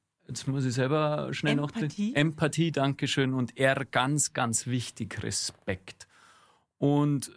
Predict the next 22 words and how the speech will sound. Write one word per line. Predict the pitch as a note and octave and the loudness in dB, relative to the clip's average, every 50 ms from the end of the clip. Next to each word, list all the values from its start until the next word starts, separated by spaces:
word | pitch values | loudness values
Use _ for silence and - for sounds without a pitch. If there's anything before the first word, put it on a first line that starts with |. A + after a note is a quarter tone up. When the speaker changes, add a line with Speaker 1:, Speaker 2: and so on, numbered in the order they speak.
| - - - | -18 -2 0
Speaker 1:
das | C3+ C3+ C3+ - - | 2 4 4 4 2
sind | - D3+ C3 C3+ | 2 2 2 2
so | B2 A#2+ - C#3+ C3+ | 0 2 2 2 2
für | B2+ - - C#3 | 2 2 2 4
mich | B2+ C3+ D3 D3+ - - | 6 6 6 4 2 2
Grundpfeiler, | - - C3 B2+ D3+ F#3+ A#3+ B3+ - - - - - C#3 A2+ G#2+ A2+ A2 A2 G#2+ G#2+ G#2 G#2 G#2+ - | 2 2 4 6 6 4 4 2 -2 -6 -6 0 2 4 4 4 4 2 2 0 0 -2 -2 -4 -4
zum | - - - B2 A#2+ | -4 -4 -2 -4 -4
einen | - - A#2+ A#2+ C3 C3+ C#3+ C#3 C#3+ C3+ B2 | -4 -2 0 2 2 2 2 2 0 0 0
des, | B2+ A#2+ A2+ A2 - - - | 0 2 2 2 2 2 0
äh, | - G#2+ G#2+ G#2 | 0 0 -2 -2
persönlichen | - - - G#2+ - - - C3+ C#3 C3+ A#2+ B2 B2+ | -2 -2 0 2 2 2 2 4 4 2 2 2 2
Umgangs | B2+ C3 C3 A#2+ B2+ A#2 G#2+ - - | 2 2 2 2 2 0 0 0 -2
mit | A2 G2+ - | -2 -2 -2
sich | - - G#2 - - | -4 -4 -2 -2 2
selbst. | - A2+ A#2+ E3+ A#3+ A#3 - - - - - _ _ _ _ _ _ _ _ _ _ _ _ | 4 6 6 6 4 2 -2 -6 -8 -8 -12 _ _ _ _ _ _ _ _ _ _ _ _
Verantwortung | - - - - A2 A#2 A#2+ - B2+ C3 B2+ - - C3+ C3+ A#2 | -6 -2 2 2 4 2 2 2 0 0 0 0 -2 -4 -4 -2
zum | - - C3+ A2+ | -2 -4 -2 -2
Beispiel | - B2+ B2+ A#2+ - - B2 A2+ | 0 0 0 -2 -2 -4 -4 -2
ist | A2+ - - | -2 -2 -2
für | - - A2+ | -2 0 2
mich, | A2+ A#2+ A#2+ A2 - - - - | 4 4 2 2 0 -2 -6 -8
äh, | - - - | -12 -16 -20